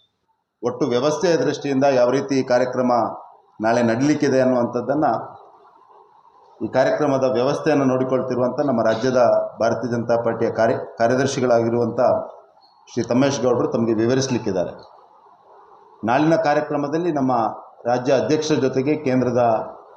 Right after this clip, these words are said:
ಸಚಿವರಾದಂಥ ಪ್ರಹ್ಲಾದ್ ಜೋಶಿ ಅವರು, ವಿ ಸೋಮಣ್ಣ ಅವರು, ಶೋಭಾ ಕರಂದ್ಲಾಜೆ ಅವರು, ನಮ್ಮ ರಾಜ್ಯದ ಎಲ್ಲ ಕೋರ್ ಕಮಿಟಿ ಸದಸ್ಯರುಗಳು, ರಾಜ್ಯದ ಎಲ್ಲ ಸಂಸತ್ ಸದಸ್ಯರುಗಳು, ಶಾಸಕರುಗಳು,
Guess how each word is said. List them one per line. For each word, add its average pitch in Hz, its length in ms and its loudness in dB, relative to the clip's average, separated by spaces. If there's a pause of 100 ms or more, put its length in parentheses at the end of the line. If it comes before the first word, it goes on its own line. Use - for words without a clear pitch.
(240)
ಸಚಿವರಾದಂಥ 127 720 2
ಪ್ರಹ್ಲಾದ್ 123 380 2
ಜೋಶಿ 127 260 0
ಅವರು, 120 220 -2 (880)
ವಿ 120 140 2
ಸೋಮಣ್ಣ 127 420 2
ಅವರು, 117 260 2 (420)
ಶೋಭಾ 117 280 0
ಕರಂದ್ಲಾಜೆ 120 540 0
ಅವರು, 107 240 -2 (1200)
ನಮ್ಮ 113 160 0
ರಾಜ್ಯದ 123 300 2
ಎಲ್ಲ 135 180 2
ಕೋರ್ 135 300 0
ಕಮಿಟಿ 135 300 0
ಸದಸ್ಯರುಗಳು, 113 680 -2 (680)
ರಾಜ್ಯದ 120 280 2
ಎಲ್ಲ 131 300 2
ಸಂಸತ್ 127 460 -2
ಸದಸ್ಯರುಗಳು, 110 580 -2
ಶಾಸಕರುಗಳು, 107 760 0